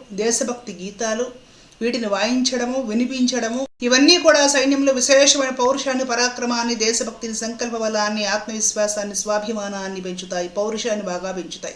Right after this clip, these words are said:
ఇవన్నీ ఎక్కడి నుంచి ఇప్పటికి కూడా ఇండియన్ ఆర్మీలో ఫాలో అవుతున్నారు, ఈ సిస్టమ్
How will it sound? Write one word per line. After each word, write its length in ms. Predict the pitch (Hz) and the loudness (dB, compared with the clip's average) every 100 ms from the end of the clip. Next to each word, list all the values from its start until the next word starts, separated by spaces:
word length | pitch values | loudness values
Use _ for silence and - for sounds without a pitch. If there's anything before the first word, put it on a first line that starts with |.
| - | -2
ఇవన్నీ 300 | 240 302 - 262 | 2 6 8 8
ఎక్కడి 280 | 247 349 | 6 6
నుంచి 240 | 370 359 - | 6 6 4
ఇప్పటికి 360 | 277 339 370 285 | 2 2 2 4
కూడా 180 | 330 320 | 6 8
ఇండియన్ 320 | 294 302 302 | 8 6 4
ఆర్మీలో 300 | 294 285 285 | 4 4 2
ఫాలో 300 | 277 247 269 | 2 4 6
అవుతున్నారు, 600 | 254 254 240 226 226 240 214 - - | 4 4 0 0 0 -2 -6 -14 -8
ఈ 60 | |
సిస్టమ్ 460 | 208 240 - 285 247 | -2 0 2 2 2